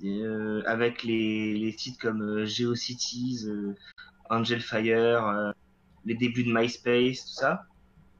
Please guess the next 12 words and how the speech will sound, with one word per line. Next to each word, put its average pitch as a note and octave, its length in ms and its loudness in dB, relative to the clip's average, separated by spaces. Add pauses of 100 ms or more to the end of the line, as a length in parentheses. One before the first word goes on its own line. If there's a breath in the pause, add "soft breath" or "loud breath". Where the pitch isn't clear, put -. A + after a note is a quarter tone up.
(280)
avec A#2+ 240 -2
ces, A2 240 -2
ces, - 260 -8 (100)
bah, G#2+ 160 -6
ces, - 160 -10
ces G#2+ 440 -4
pages C#3 240 0
un A#2 80 0
petit A2 160 -8
peu A#2+ 100 -8
moches, D3+ 340 0
hein, E3 140 -6